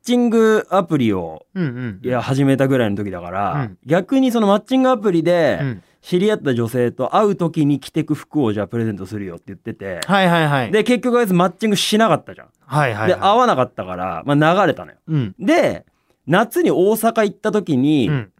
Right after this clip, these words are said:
Speaker 1: あいつがなんかユニバーサルスタジオ、
Speaker 2: うん。
Speaker 1: ユニバの、なんかあの、年パス
Speaker 2: うんうんうん。
Speaker 1: を、俺じゃあお前にプレゼントするよっつって、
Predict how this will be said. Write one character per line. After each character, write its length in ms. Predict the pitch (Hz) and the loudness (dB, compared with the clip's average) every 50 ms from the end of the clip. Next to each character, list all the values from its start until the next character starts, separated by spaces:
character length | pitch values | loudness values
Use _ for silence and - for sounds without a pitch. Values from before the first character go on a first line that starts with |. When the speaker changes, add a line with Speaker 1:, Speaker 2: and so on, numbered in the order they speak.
| _ _ - | _ _ -2
Speaker 1:
あ 120 | 170 196 | 0 0
い 100 | 202 185 | 0 0
つ 460 | 185 202 202 196 196 196 196 196 190 185 | -2 -2 0 0 2 2 2 2 2 2
が 200 | 190 180 180 175 | 2 2 2 2
な 80 | 180 | 2
ん 40 | 165 | 2
か 60 | 143 | 2
ユ 220 | 127 131 139 147 165 | 2 2 2 2 2
ニ 160 | 196 208 214 | 2 2 2
バ 160 | 185 214 208 | 2 2 2
ー 40 | 196 | 2
サ 120 | - 208 | 2 0
ル 100 | 190 185 | 0 0
ス 80 | 175 - | 0 0
タ 140 | - 190 165 | 0 0 0
ジ 120 | 123 90 | 0 -2
オ、 40 | 76 | -6
Speaker 2:
う 20 | |
ん。 40 | - _ _ - | -12 _ _ -2
Speaker 1:
ユ 140 | 135 156 | 0 2
ニ 120 | 185 196 196 | 2 2 2
バ 140 | 196 190 190 | 2 2 2
の、 340 | 196 190 151 104 76 - - _ _ - - - - - - _ - | 4 2 2 2 0 -4 -12 _ _ -20 -20 -20 -20 -20 -20 _ -6
な 140 | - 143 127 | -4 -2 -2
ん 40 | |
か 100 | 101 104 | 0 -2
あ 60 | 98 92 | -2 -2
の、 480 | 87 82 82 80 78 76 71 62 - _ _ _ - | -4 -4 -6 -6 -8 -10 -12 -14 -16 _ _ _ -2
年 320 | 120 151 185 226 240 226 | 0 2 2 2 2 0
パ 200 | 226 - 226 220 | 0 0 -2 -2
ス 140 | - - 202 | -2 -2 -4
Speaker 2:
う 40 | - | -6
ん 60 | - _ - | -6 _ -4
う 40 | 214 | -4
ん 20 | |
う 0 | 208 160 | -2 -2
ん。 400 | 151 170 170 160 156 151 143 104 | -2 -2 -2 -2 -2 -4 -2 0
Speaker 1:
を、 340 | - 208 196 139 98 76 - _ _ _ _ _ - | 2 2 2 2 2 0 -4 _ _ _ _ _ -4
俺 180 | 127 131 135 131 | 0 0 2 2
じ 80 | 127 | 2
ゃ 40 | 123 | 2
あ 20 | |
お 60 | 110 110 | 2 2
前 140 | 113 113 | 0 0
に 40 | 110 | -2
プ 80 | - 135 | -2 -2
レ 80 | 131 | -2
ゼ 80 | 110 101 | -2 -4
ン 40 | 95 | -6
ト 40 | 82 | -10
す 140 | - 104 98 | -10 -12 -12
る 60 | 92 | -12
よ 140 | 82 78 78 | -12 -16 -18
っ 20 | - | -20
つ 120 | - - | -20 -20
っ 0 | |
て、 400 | _ _ - 160 135 92 76 - | _ _ -2 -2 -2 -2 -2 -6